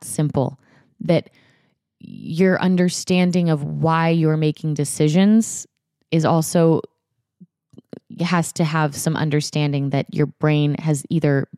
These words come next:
been developing or just been developed fully at its operating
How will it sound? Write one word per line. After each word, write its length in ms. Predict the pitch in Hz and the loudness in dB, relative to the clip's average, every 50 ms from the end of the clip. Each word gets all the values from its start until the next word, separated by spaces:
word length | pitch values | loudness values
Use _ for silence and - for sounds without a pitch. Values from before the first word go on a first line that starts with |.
| - _ _ _ - - _ | -20 _ _ _ -20 -4 _
been 180 | 170 180 208 214 | 2 2 4 4
developing 680 | 226 214 190 220 214 220 214 - - 233 233 233 233 - | 4 4 4 4 4 4 2 2 2 4 4 4 2 2
or 260 | - 165 160 156 151 | 0 0 2 2 0
just 580 | 147 139 131 135 135 135 156 147 143 - - - | -2 -4 -6 -4 0 2 2 2 2 -2 -4 -2
been 180 | - 143 135 | -2 -2 0
developed 560 | 131 135 - - 62 53 - - - - - - - | -2 -2 -4 -4 -2 -2 -4 -6 -8 -14 -18 -20 -18
fully 680 | - - - - 170 160 151 143 143 135 131 131 131 - _ _ _ _ _ _ _ _ _ _ - | -18 -16 -2 2 2 4 4 4 2 2 0 -2 -4 -8 _ _ _ _ _ _ _ _ _ _ -2
at 80 | 160 | -2
its 160 | 151 143 - - | -2 -2 -2 -2
operating 720 | 143 143 - - 139 135 135 127 127 131 127 127 127 - | -4 -4 -2 -2 -2 -2 -2 -2 -4 -4 -6 -6 -8 -12